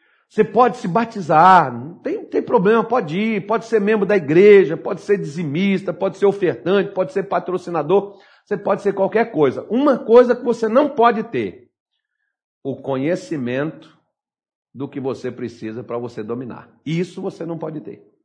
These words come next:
Então, onde que ele vai trabalhar? Ele vai trabalhar na minha ou na sua ignorância. Porque se ele nos deixar ignorantes,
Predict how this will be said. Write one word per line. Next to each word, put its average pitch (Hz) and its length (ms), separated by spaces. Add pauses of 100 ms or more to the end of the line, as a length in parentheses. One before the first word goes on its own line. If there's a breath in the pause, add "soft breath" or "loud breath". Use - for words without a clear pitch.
(840)
Então, 147 280
onde 208 360
que - 80
ele 151 120
vai 139 160
trabalhar? 131 840 (460)
Ele 147 220
vai 139 160
trabalhar 139 600
na 160 200
minha 160 640
ou 156 160
na 147 160
sua 147 800 (300)
ignorância. 143 800 (1200)
Porque 160 400
se 147 280
ele 214 200
nos 214 200
deixar 123 920
ignorantes, 139 960